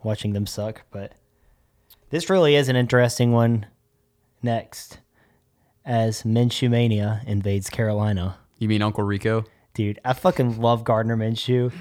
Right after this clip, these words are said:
Speaker 2: Yeah.
Speaker 1: He is like a likable version, a nice, likable version of Baker Mayfield.
Speaker 2: Yeah, kinda. He reminds me a
Speaker 1: Yes.
Speaker 2: lot of like him.
Speaker 1: Yeah.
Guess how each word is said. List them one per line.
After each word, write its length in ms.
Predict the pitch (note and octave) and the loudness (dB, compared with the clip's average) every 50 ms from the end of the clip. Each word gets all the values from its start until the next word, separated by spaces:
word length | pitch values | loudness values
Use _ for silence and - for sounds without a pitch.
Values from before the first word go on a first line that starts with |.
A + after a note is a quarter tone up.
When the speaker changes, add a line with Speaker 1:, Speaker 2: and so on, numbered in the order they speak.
| E3 C#3+ - | -16 -16 -10
Speaker 2:
Yeah. 380 | - A2+ A2+ A2+ G#2+ G#2+ G#2+ G2+ | -4 -2 0 0 0 0 -2 0
Speaker 1:
He 160 | - E3+ G3 | 4 8 10
is 180 | A3 A3+ G3 D3+ | 10 10 8 8
like 440 | D#3 E3 F3 E3+ F3 E3+ - - - - | 8 10 12 12 12 10 8 4 2 4
a 80 | C#3+ | 4
likable 800 | C#3+ C#3 C3 C3+ C#3+ D#3 E3+ E3+ - F3+ F3 F#3+ G3 G3 F#3+ E3+ | 4 6 6 8 8 8 8 8 6 6 8 10 10 10 10 8
version, 760 | C3+ C3+ D#3 D#3+ E3+ E3 D3 C3 C3 A#2 A#2 A#2 B2 B2+ B2+ - _ - | 6 8 8 8 8 8 6 6 4 4 4 4 2 0 -2 -4 _ 0
a 100 | D3+ C#3+ | 0 0
nice, 540 | C#3+ C#3+ D3 D3 D#3 E3+ F#3 F3+ D#3+ - - | 2 2 2 2 2 2 2 0 -2 -2 2
likable 440 | C#3+ D3 E3 E3 E3 D#3 C3+ C3 B2 | 4 4 4 4 2 0 0 0 2
version 320 | B2 C3 B2+ B2+ B2 C3 | 2 2 2 2 2 0
of 100 | C3 A#2+ | 0 2
Baker 280 | A#2 C3 C#3 C3+ - C3 | 4 2 2 2 2 2
Mayfield. 600 | B2+ C#3 D3+ D3+ - - A2 G2+ F#2 F#2 F#2+ - - _ _ - | 2 4 2 2 0 -2 -4 -4 -4 -4 -8 -10 -12 _ _ -2
Speaker 2:
Yeah, 260 | A2+ B2 E3 F#3 F3 C3+ | 4 6 6 6 6 4
kinda. 420 | - - C3+ D#3+ E3 C3+ A#2+ A#2+ - _ _ _ | 2 4 4 4 4 2 0 -2 -4 _ _ _
He 60 | - | 2
reminds 260 | A#2 B2 B2 B2+ A#2+ A#2+ | 4 6 6 6 6 4
me 60 | B2+ | 4
a 40 | A#2+ | 4
Speaker 1:
Yes. 60 | A2+ | 4
Speaker 2:
lot 140 | A#2 A#2 A#2 | 4 4 4
of 60 | A2+ | 4
like 140 | A2+ A#2+ A#2+ | 2 0 0
him. 160 | A2 G2+ - - - | -2 -4 -4 -4 -8
Speaker 1:
Yeah. 160 | - - - | -12 -14 -14